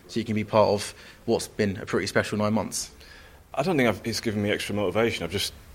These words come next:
Speaker 2: absolutely loved being a part of it. You know, it's, um, certainly different to what I've experienced in the past. You know, every, every coach, every captain wants to put their own stamp on things, uh, and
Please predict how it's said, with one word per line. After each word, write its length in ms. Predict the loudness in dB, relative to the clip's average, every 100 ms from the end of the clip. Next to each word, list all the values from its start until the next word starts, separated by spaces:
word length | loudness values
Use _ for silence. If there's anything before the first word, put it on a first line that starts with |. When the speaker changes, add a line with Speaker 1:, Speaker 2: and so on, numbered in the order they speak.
| -4
Speaker 2:
absolutely 380 | -4 0 -2 0
loved 180 | 0 0
being 140 | -2
a 40 |
part 260 | 0 4 4
of 100 | 2
it. 180 | -2 -6
You 60 | -8
know, 60 | -8
it's, 220 | -6 -4
um, 460 | -4 -2 -4 -6 -10 -18 -20 -20 -20 -20 -20 -20 -20 -8
certainly 320 | -2 0 2
different 400 | 0 0 -2 -4
to 100 | 0
what 100 | 2
I've 60 | 2
experienced 580 | -2 0 0 0 -2
in 60 | -4
the 80 | -4
past. 520 | 0 0 -2 -6 -8 -14 -20 -20 -20 -8
You 80 | 2
know, 60 |
every, 300 | 2 4 0
every 200 | -2 -4
coach, 360 | -2 0 0 -2
every 140 | -6
captain 400 | -2 -4 -4 -6
wants 160 | -4 -6
to 80 | -6
put 100 | -4
their 100 | -2
own 120 | -4
stamp 320 | -2 -2 0
on 100 | -4
things, 460 | -2 -2 -2 -4 -8 -14 -20 -20 -20 -20 -10
uh, 300 | -4 -2 -2 -4
and 240 | -6 -6